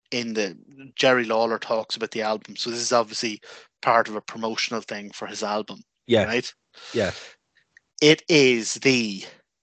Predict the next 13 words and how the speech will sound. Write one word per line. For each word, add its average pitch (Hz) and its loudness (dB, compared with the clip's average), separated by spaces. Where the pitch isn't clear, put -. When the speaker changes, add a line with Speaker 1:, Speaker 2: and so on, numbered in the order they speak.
Speaker 1:
worst 120 2
rated 123 4
album 117 0
in 120 -12
history. - -6
On 117 -2
Metacritic, 131 2
it 131 -10
has 117 -2
the 110 -8
lowest 110 0
score 110 0
of 123 -2